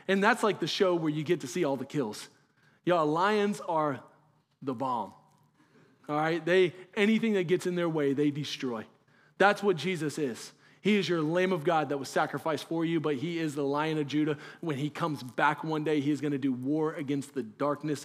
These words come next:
of this world. See, the answer to your future hope is not in your might or strength, but it is in his grace.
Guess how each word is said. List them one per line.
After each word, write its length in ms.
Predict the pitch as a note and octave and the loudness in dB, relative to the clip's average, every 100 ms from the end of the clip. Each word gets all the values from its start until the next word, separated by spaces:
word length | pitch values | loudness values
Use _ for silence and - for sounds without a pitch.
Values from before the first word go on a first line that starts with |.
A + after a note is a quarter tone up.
| - | -2
of 320 | C#3+ C3+ A#2+ | -2 -2 -4
this 260 | C3+ B2+ A#2+ | -4 -2 -6
world. 440 | A2 B2+ A#2+ G#2+ - _ _ _ _ _ _ - | -6 -4 -4 -8 -14 _ _ _ _ _ _ 0
See, 160 | A3 | 2
the 260 | G3 G3+ A3+ | 2 2 2
answer 220 | A#3 A#3+ | 2 0
to 120 | F#3 | 0
your 180 | G3+ G#3 | 2 2
future 400 | G#3 A3 A3 G3+ | 4 2 2 0
hope 280 | D#3 F#3+ F#3+ | 4 2 2
is 180 | - F3+ | 2 2
not 380 | E3 F3 F#3+ F#3+ | 4 4 4 4
in 220 | F#3 F3+ | 2 2
your 240 | E3+ F3 D#3+ | 2 2 2
might 340 | E3 F3 F3+ | 2 2 2
or 100 | E3+ | -4
strength, 460 | - - F3+ F#3 - | -4 0 0 0 0
but 220 | F3 F3+ | -2 0
it 180 | G#3 G#3+ | -2 0
is 200 | G#3 G3 | 0 2
in 160 | G3+ F3+ | 2 0
his 200 | E3 D#3 | 0 -2
grace. 540 | C3+ D3 E3 A#2+ - | -2 -2 -2 -4 -12